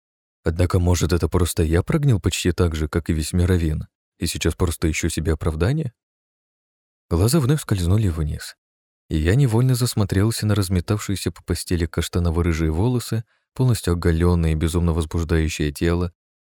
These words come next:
и в особенности на грудь. Засмотрелся на невинное ангельское личико, на нежные черты.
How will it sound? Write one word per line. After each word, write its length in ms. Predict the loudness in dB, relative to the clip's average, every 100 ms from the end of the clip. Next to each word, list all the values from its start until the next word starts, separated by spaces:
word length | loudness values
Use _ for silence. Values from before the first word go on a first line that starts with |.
| _
и 80 | 0
в 80 | 0
особенности 560 | 0 -2 0 0 0
на 160 | 0 0
грудь. 440 | -2 -6 -8 -16 _ _ _ _ _ -4
Засмотрелся 680 | -4 -2 -2 2 2 0 -2
на 60 |
невинное 560 | -2 0 0 0 2 2
ангельское 500 | 2 0 -2 -2 -4
личико, 500 | -4 -6 -8 -10 -12 -4
на 100 | -2
нежные 400 | 0 0 -2 -2
черты. 580 | -4 -6 -2 -4 -4